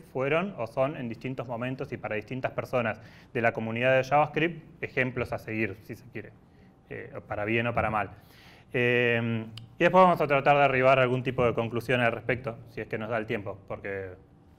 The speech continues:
bueno, yo en general suelo irme bastante por las ramas y hablar bastante, así que intentemos. Eh, si bien el público se renueva, tampoco está bueno escuchar la misma historia todo el tiempo. Así que, eh, sobre los orígenes de JavaScript vamos a comentar que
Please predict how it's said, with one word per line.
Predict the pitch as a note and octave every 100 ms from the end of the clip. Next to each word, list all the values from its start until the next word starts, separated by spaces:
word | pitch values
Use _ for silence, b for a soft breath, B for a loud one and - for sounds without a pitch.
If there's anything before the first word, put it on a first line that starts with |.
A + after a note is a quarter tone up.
| -
bueno, | G#2+ G2
yo | G2+
en | A#2
general | B2 A2 A#2+ A#2+
suelo | A2+ A2 A2
irme | A2+ A2+
bastante | G#2 - A2+ -
por | A2
las | G#2+
ramas | A#2+ A#2+ A#2 A2
y |
hablar | G#2 G#2+
bastante, | G2+ - G2 F#2+
así | F#2+ G2+
que | G2 F#2+ b b b b b b b -
intentemos. | B2+ A#2+ A#2 A2 F#2+ - b b b b b b -
Eh, | C#3+ D3 D3 D3 D3 C#3+ C#3+
si | C3 E3
bien | A3+
el | G#3+
público | A3 G#3+ F#3
se | F#3
renueva, | E3 E3 F3+ F#3+ F#3 F#3+
tampoco | D3+ C#3 D#3
está | D#3
bueno | D#3 E3
escuchar | D#3 C3 D3+ C#3+
la | C#3+
misma | D3 C#3
historia | - C#3+ C#3
todo | C3 B2+
el | B2
tiempo. | D3+ A#2 G#2+
Así | - B2
que, | C3 B2+ - C3 A#2
eh, |
sobre | G#2+ C3+ C3+ D3
los | D3
orígenes | D#3 G#3 G#3 F3+
de | D#3+
JavaScript | D3 F#3 F#3+ F#3 E3+ D3+
vamos | D#3+ E3 D#3+
a |
comentar | D3 D3 C#3+ D#3+ E3
que | C#3+ D3+ D#3+ -